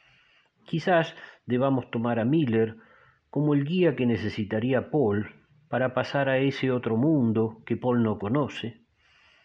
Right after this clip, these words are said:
porque en Henry Miller está el nómade. Miller no es un sedentario. Y Paul es todo lo contrario. Paul es un sedentario que no conoce el azar,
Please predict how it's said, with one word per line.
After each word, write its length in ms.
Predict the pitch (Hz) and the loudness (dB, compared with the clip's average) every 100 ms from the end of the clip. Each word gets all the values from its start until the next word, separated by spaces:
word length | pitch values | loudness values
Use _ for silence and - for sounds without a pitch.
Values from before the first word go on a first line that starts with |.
| _ _ _ _ | _ _ _ _
porque 400 | - 147 - 139 - - - | -2 -2 0 -2 -4 -18 -14
en 200 | - 139 131 | -4 -2 0
Henry 320 | 160 143 135 | 2 2 2
Miller 340 | 160 185 139 | 2 2 2
está 400 | 110 - 117 113 | 0 -2 -2 0
el 180 | 101 104 | 0 2
nómade. 600 | 143 151 92 80 85 - - _ _ _ _ _ _ _ | 2 2 0 -4 -8 -16 -20 _ _ _ _ _ _ _
Miller 460 | 127 139 151 131 110 | 0 2 4 4 2
no 160 | 113 135 | 0 -2
es 140 | - | -2
un 120 | 95 | -6
sedentario. 840 | - 90 87 76 76 71 - - - _ _ _ _ _ _ _ _ _ _ _ - | -6 -6 -8 -8 -8 -10 -12 -20 -20 _ _ _ _ _ _ _ _ _ _ _ -4
Y 120 | 151 | -2
Paul 220 | 180 202 | 2 0
es 100 | 160 | 0
todo 200 | - 185 | 0 0
lo 120 | 151 | 0
contrario. 800 | 117 110 175 139 78 80 - - _ _ _ _ _ _ _ _ _ _ _ _ - | -2 -4 -2 -4 -4 -10 -16 -20 _ _ _ _ _ _ _ _ _ _ _ _ -2
Paul 200 | 156 165 | 2 2
es 100 | 147 | 4
un 140 | 156 | 2
sedentario 680 | 139 135 127 123 147 151 143 | 2 0 2 0 0 0 0
que 120 | 107 | 0
no 160 | 101 113 | -2 -2
conoce 380 | 110 117 120 113 | 0 -2 0 -2
el 80 | 101 | -4
azar, 500 | - 151 120 85 | -6 -4 -4 -6